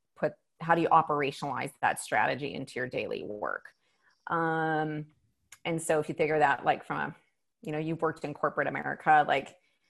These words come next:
what's your strat plan? And then what is it gonna look like this next year? And what are the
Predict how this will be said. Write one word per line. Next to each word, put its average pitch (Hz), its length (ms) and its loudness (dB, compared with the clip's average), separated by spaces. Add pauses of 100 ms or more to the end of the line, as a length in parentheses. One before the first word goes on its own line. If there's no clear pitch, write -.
(140)
what's - 220 -4
your 190 60 -10
strat - 360 6
plan? 151 440 2
And 139 80 -4
then 139 160 -4
what 160 120 2
is 180 120 0
it 185 80 -4
gonna 170 180 -2
look 165 180 0
like 160 180 2
this 156 160 -4
next 147 360 -6
year? 151 420 4
And 139 240 -4
what 160 140 2
are 165 140 6
the 151 320 2